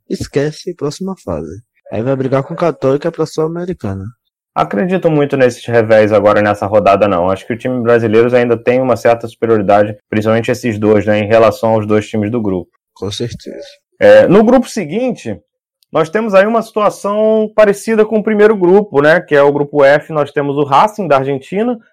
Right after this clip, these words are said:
Speaker 2: Nacional do Uruguai, Estudiantes de Mérida, que não, só estuda coisa que não presta, e o Alianza Lima com zero pontos. Então, aquela, aquela questão: os dois com zero,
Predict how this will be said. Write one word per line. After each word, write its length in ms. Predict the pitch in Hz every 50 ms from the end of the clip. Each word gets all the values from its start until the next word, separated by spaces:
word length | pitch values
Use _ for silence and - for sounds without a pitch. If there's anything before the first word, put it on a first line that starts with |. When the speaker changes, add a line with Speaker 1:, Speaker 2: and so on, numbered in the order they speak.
| _ _ _ _ _
Speaker 2:
Nacional 440 | - 165 - - 175 160 165 170 170
do 60 | 160
Uruguai, 400 | 165 165 156 160 185 196 208 202
Estudiantes 720 | 202 196 - - 170 156 135 143 185 196 202 196 180 156 143
de 180 | 143 143 139
Mérida, 540 | 135 139 151 180 208 214 208 196 202 202 185
que 140 | - 139 131
não, 360 | 131 127 120 110 101 110 110 _ _ _
só 120 | _ 117 117
estuda 280 | - _ 135 123 123
coisa 220 | - 127 120 117 117
que 60 | 135
não 80 | 135
presta, 320 | 123 131 135 151 156 156 _ _ _ _ _ _ _ -
e 80 | 147
o 100 | 156 165
Alianza 440 | 165 165 165 165 160 170 165 185 175
Lima 440 | 151 143 151 160 165 175 175 170 175 - _ _ _
com 140 | 139 139 131
zero 240 | 113 165 180 160 156
pontos. 280 | - - 117 117 -
Então, 140 | - - 196
aquela, 320 | 214 214 214 220 220 226 208
aquela 260 | - - 202 196 185
questão: 380 | - 220 - - - 147 123
os 120 | 117 110 113
dois 220 | 127 156 185 180
com 200 | - - 170 151
zero, 420 | 131 147 160 170 185 190 185 190